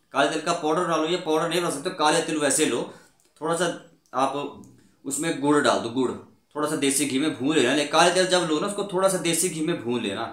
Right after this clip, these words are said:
काले तेल को अपने हिसाब से दो तीन चम्मच जितना लेने हैं, उसमें एक, एक दो चम्मच देसी घी डालो, भून लो उसको अच्छे तरीके से। उसको भून लिया, उसके बाद उसमें गुड़ ऐड कर दो। शक्कर आप रहने देना यार,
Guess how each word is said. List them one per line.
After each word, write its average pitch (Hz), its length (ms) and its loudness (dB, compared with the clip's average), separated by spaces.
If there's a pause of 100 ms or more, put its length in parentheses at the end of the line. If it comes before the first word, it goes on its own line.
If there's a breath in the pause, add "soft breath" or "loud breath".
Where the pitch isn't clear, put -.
काले 127 240 2
तेल 110 180 -4
को 117 200 -8
अपने 143 220 -6
हिसाब 156 260 0
से 156 100 -4
दो 127 160 -6
तीन 127 180 -8
चम्मच 117 360 -6
जितना 110 220 -10
लेने 104 260 -6
हैं, 165 200 -6 (640 loud breath)
उसमें 165 260 -2
एक, 170 180 0
एक 156 160 -4
दो 170 80 0
चम्मच 156 240 -2
देसी 147 260 0
घी 139 120 0
डालो, 123 260 2
भून 139 300 2
लो 127 60 2
उसको 123 180 -4
अच्छे - 180 -6
तरीके 92 280 -14
से। - 200 -14 (760)
उसको 131 260 -6
भून 127 220 -2
लिया, 139 160 0
उसके 170 300 -2
बाद 190 160 4
उसमें 170 260 -2
गुड़ 165 180 4
ऐड 113 220 4
कर 92 80 -6
दो। 113 160 -8
शक्कर 196 440 0
आप 220 260 6
रहने 175 280 4
देना 113 200 0
यार, 104 320 -4